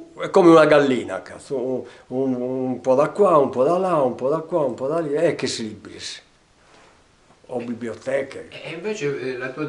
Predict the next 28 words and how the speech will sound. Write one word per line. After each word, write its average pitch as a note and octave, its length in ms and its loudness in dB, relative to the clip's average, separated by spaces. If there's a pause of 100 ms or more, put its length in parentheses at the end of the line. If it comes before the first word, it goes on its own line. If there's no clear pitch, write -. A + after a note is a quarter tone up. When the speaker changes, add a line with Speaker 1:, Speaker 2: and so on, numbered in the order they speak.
Speaker 2:
la C#3+ 120 -6
tua D3 140 -10
scrittura D3+ 460 -8
perché B2 320 -12
si C3 160 -8
differenzia A#2 540 -12
da A2 100 -14
questi G#2+ 200 -16
scrittori? G2 540 -18
In A#2+ 80 -16
che C#3+ 140 -8
cosa D3+ 200 -6
si D3 140 -4
differenzia? C3 460 -6
Speaker 1:
Questo D3+ 260 -2
lo C3+ 100 2
lascia B2+ 280 -2
la A#2+ 100 -4
tua, A2+ 840 -8 (600)
intanto D3+ 420 2
la B2+ 80 4
mia C3 140 2
scrittura, D3+ 840 2
come C3 400 6
scrittura, D3+ 720 2
non C3 180 2
si A#2+ 180 -4
differenzia, A2+ 840 -4